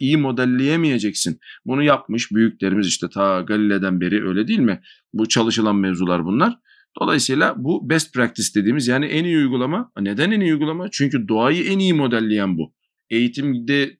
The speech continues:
tekrar ediyorum, bakış açısında en sadeyle başlayalım. Hadi ikisini de çarpıştırıp yeni bir şey. Böyle bir şey yok Halil.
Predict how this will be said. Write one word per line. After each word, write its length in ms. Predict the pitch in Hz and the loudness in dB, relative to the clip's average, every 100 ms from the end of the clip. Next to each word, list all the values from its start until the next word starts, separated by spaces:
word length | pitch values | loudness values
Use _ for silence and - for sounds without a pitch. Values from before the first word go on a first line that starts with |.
| _ | _
tekrar 340 | 123 120 127 127 | -4 0 2 2
ediyorum, 380 | 120 131 120 | 0 0 0
bakış 260 | 104 110 - | -2 -2 0
açısında 420 | 120 123 135 131 | 0 0 0 0
en 160 | 127 143 | 0 0
sadeyle 520 | - 123 127 131 127 | 2 0 2 0 0
başlayalım. 400 | 131 - 170 156 | 0 0 -2 0
Hadi 160 | 127 131 | 0 0
ikisini 340 | 123 120 135 | 0 0 0
de 80 | 131 | 0
çarpıştırıp 640 | - 123 123 - 131 - | 2 2 0 -4 -4 0
yeni 160 | 120 135 | 0 0
bir 60 | |
şey. 160 | 120 - - - - | -2 -6 -12 -12 -2
Böyle 160 | 113 | 0
bir 100 | 101 | 0
şey 120 | - 123 | 0 0
yok 180 | 92 | 0
Halil. 180 | 82 71 | -6 -10